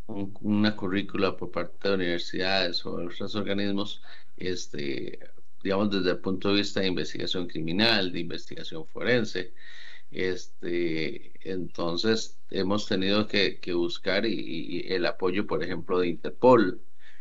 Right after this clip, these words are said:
el apoyo de, de, en este momento de, de, del Consejo de Europa a través de, de,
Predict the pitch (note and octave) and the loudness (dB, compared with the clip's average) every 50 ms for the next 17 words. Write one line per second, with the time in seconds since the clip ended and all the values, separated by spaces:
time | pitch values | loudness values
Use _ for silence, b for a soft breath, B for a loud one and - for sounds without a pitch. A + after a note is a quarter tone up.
0 | b - - F#2+ F#2 F#2 F2+ - G2 G2 G2 F#2 F#2+ G2+ G2+ G2+ G2 G2 F#2+ F#2 | b -2 -2 -2 -2 -2 -2 -2 -2 0 0 0 0 -2 0 0 2 2 2 2
1 | F2+ E2 D2+ - - - - F#2 F2+ E2+ E2 D#2+ D#2 D2 C#2 - - - - F2+ | 2 0 0 -2 -4 -4 -2 -2 0 0 0 0 -2 -2 -2 -4 -4 -4 -2 -2
2 | F2+ F2 E2+ - - G2+ G2 F#2 F2+ F#2 F2+ - - G2 G2 F#2+ F#2 F2 - - | -2 -2 -2 -2 -2 0 0 0 0 0 -2 0 0 2 2 4 4 2 2 0
3 | - F2 E2+ D2 - - - E2+ F2+ F2+ - F#2+ F#2+ - - G#2 G2 F#2 G#2 F#2+ | -2 -2 -2 -2 -2 -2 -2 -2 -2 -2 -2 -2 -2 0 2 0 2 2 2 2
4 | F2+ F2+ G#2 A#2+ B2 - G2+ F2+ - - E2+ E2 E2 E2+ F2 E2+ G2 G2+ F#2 - | 4 6 6 6 6 6 2 0 0 -2 -2 -2 -2 -2 -2 0 0 0 2 0
5 | - F2 F2 D2 - - | 0 -2 -2 -2 -2 -4